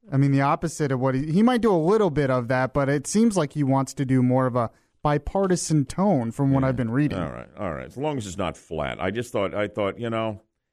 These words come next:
Speaker 2: I want a little rally Trump. I'm sorry. I do. I can't wait. We're gonna
Speaker 1: Some good
Speaker 2: cover it.
Speaker 1: nicknames for people,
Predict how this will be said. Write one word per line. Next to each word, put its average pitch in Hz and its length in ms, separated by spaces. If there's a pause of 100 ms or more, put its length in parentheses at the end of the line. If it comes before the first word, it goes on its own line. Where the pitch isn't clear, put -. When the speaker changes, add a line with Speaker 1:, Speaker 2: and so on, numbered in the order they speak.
(240)
Speaker 2:
I 185 80
want 196 180
a - 20
little 139 180
rally 101 400
Trump. 60 420 (300)
I'm 123 160
sorry. 58 420 (200)
I 98 140
do. 64 260 (340)
I 104 60
can't 98 240
wait. 85 240
We're 92 100
gonna 92 120
Speaker 1:
Some 139 120
good 151 160
Speaker 2:
cover 147 100
it. 143 40
Speaker 1:
nicknames 135 520
for 135 180
people, 127 520